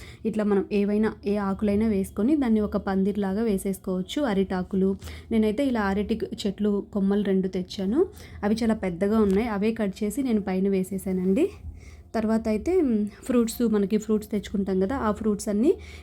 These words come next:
మీకు ఏవి అవైలబుల్‌గా ఉంటే అవన్నీ ఇలా థ్రెడ్ తోటి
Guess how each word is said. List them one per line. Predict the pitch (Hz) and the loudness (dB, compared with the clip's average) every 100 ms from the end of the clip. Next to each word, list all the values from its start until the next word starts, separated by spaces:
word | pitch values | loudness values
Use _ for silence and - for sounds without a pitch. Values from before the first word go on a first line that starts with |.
| - | -4
మీకు | 233 | -2
ఏవి | 208 208 220 226 220 | 0 2 2 0 0
అవైలబుల్‌గా | 196 214 208 208 208 208 | 0 0 2 2 2 2
ఉంటే | 196 196 311 - | 2 2 0 0
అవన్నీ | 202 208 220 220 | 0 4 4 4
ఇలా | 202 294 | 2 -2
థ్రెడ్ | 254 190 175 196 | -2 -2 -2 -4
తోటి | 196 294 | -4 -2